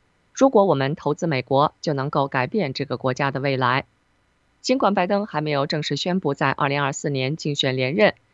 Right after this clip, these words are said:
但这被外界解读为进一步明确参选的意愿。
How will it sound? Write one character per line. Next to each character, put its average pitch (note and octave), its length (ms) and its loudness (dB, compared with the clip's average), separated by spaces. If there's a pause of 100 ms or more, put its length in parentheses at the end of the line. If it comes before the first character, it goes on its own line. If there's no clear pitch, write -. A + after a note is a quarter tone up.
(160)
但 B3 180 2
这 B3 100 -4
被 G#3+ 120 0
外 G#3 180 2
界 D#3+ 240 0
解 C3 220 -2
读 C#3+ 140 0
为 C#3+ 280 2 (140)
进 C4+ 200 0
一 F#3+ 60 2
步 D3 160 0
明 C3 240 -2
确 D3 240 0
参 C#3 260 -2
选 A#2+ 200 -2
的 C3 100 -2
意 C#3 140 -2
愿。 D3 240 2